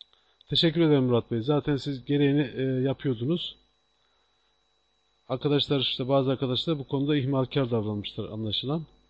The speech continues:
E, dediğim gibi, bakınız geçen bir arkadaşla karşılaştım.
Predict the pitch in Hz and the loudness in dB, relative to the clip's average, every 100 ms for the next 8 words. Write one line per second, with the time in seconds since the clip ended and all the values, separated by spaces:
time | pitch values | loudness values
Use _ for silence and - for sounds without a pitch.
0 | _ _ _ _ _ _ _ 113 123 117 | _ _ _ _ _ _ _ -6 -4 -2
1 | 147 156 156 147 143 143 - _ _ _ | 0 2 2 2 2 2 -2 _ _ _
2 | _ _ _ 123 135 123 143 131 139 131 | _ _ _ -6 -4 -2 -2 0 0 -2
3 | - _ _ _ _ _ _ _ _ _ | -8 _ _ _ _ _ _ _ _ _
4 | _ _ _ _ _ _ _ _ _ _ | _ _ _ _ _ _ _ _ _ _
5 | _ _ _ _ _ _ _ _ _ _ | _ _ _ _ _ _ _ _ _ _
6 | _ 127 131 143 135 127 120 - 104 - | _ -2 0 2 0 0 -2 -4 -4 -4
7 | 104 - 175 170 | -6 -6 -6 -8